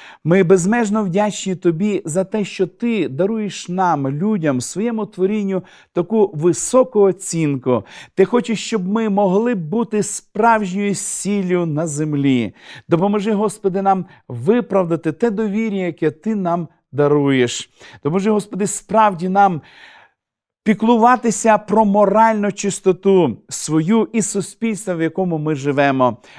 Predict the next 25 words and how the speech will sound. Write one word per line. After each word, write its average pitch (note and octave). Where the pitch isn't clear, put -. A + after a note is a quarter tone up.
Благослови, G#3
Господи, D3+
нас C#3+
в -
цьому. C3
Благослови F#3+
наших G#3
телеглядачів. F#3+
І D#3
нехай F#3+
кожен G#3+
на G3+
своєму G3
місці F3+
буде D#3+
справжньою F#3
сіллю. C3
Нехай G3
буде G3+
звеличене G#3+
і A3+
прославлене G#3
Твоє F#3+
святе E3
імення F3